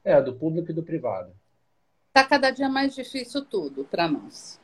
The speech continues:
Speaker 2: tá?
Speaker 1: Uhum.
Speaker 2: Mas quanto mais difícil, né,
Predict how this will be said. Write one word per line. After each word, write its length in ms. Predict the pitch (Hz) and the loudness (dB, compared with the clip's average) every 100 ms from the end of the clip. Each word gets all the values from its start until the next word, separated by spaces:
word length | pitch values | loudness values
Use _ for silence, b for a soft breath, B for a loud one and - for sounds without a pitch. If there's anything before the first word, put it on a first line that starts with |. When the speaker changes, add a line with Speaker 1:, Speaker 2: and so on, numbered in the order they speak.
| _ - | _ 0
Speaker 2:
tá? 300 | 180 202 233 - 113 | 2 4 0 -10 -14
Speaker 1:
Uhum. 260 | 95 117 156 | -12 -10 2
Speaker 2:
Mas 180 | 220 226 | 2 4
quanto 300 | 285 277 269 | 4 6 6
mais 960 | 240 233 269 311 320 302 - - - - - | 4 6 8 6 4 -4 -8 -16 -20 -20 -14
difícil, 840 | 208 240 - 254 269 - 302 339 - - - - - _ | -10 -8 -4 -2 -4 -6 -6 -6 -6 -18 -20 -20 -20 _
né, 340 | 185 214 269 | -2 4 4